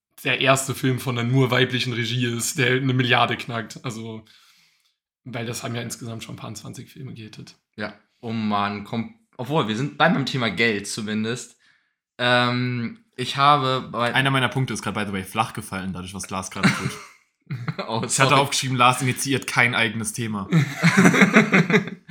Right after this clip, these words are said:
Speaker 3: Scheiße.
Speaker 2: Ähm, ich hab mal bei einem YouTuber gesehen, von wegen so, wie viel Geld kann man eigentlich mit Kupfer verdienen, ja?
Speaker 1: Wow, okay, das sind wilder Themenbanks, ne?
Speaker 2: Ja, aber wir bleiben beim Thema Geld zumindest.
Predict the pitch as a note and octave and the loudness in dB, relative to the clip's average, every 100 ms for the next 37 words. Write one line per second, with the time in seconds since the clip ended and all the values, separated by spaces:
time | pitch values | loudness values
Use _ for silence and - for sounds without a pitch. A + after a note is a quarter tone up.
0 | A3+ - C#3 C3+ G#3+ A2+ - D#3 C3+ C3 | -2 2 4 2 0 -2 0 2 6 8
1 | C3 C3+ C3+ C3 - _ _ _ _ C#3+ | 8 4 -2 -6 -14 _ _ _ _ -8
2 | C#3 E3 - D3 C3 B2+ B2+ A2+ D3 - | -2 0 0 2 2 2 -2 -6 -8 -4
3 | C#3 B2+ C3 B2+ - B2 - C3 B2 C3 | -2 0 -2 -4 -8 -16 -8 -2 2 2
4 | C3 C3 B2+ - A#2 B2 A#2+ A#2 A2+ A2 | 2 0 -4 -6 -8 -2 0 2 2 -2
5 | - _ _ _ B2 A#2+ D#3+ F#3+ - D3+ | -12 _ _ _ -12 -2 2 2 2 4
6 | D3 C3+ C3+ D3 - C3+ B2+ B2 B2+ - | 4 6 4 4 -2 -2 -2 -2 -4 -4
7 | - C#3+ - F2+ F#2+ - - G#2 G#2+ G2 | -4 -4 -6 -8 -10 -10 -6 -4 -4 -4
8 | G2+ G#2+ C#3 - - _ A2+ C3+ C3+ C#3+ | -2 0 0 -4 -18 _ -6 0 4 4
9 | C3 C#3+ D#3 D#3 D#3 D3 C#3+ D#3 D3 C#3 | 4 2 6 6 6 4 6 6 6 4
10 | C3+ B2+ C3+ C#3 D3 C#3+ - D3 B2+ B2 | 2 0 -2 -4 -6 -8 0 4 4 4
11 | C#3 C3+ D#3 D3+ F3 D3+ C#3 A#2 A#2+ A#2+ | 0 2 4 4 4 2 0 2 2 2
12 | G2+ G#2+ A2+ D3 - | -6 -6 -6 -8 -10